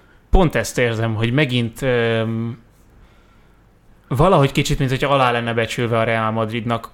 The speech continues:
az a, az a fajta sokoldalúsága, amivel a, a tényleg a legutolsó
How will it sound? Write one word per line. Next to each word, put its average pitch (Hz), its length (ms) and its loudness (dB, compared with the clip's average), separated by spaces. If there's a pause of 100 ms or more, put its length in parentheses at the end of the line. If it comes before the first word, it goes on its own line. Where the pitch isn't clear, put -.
az 131 180 0
a, 135 180 4
az 160 120 2
a 151 80 6
fajta 131 300 2
sokoldalúsága, 127 1040 2
amivel 127 420 2
a, 127 340 2
a 156 180 -6
tényleg 135 340 2
a 127 60 4
legutolsó 127 880 0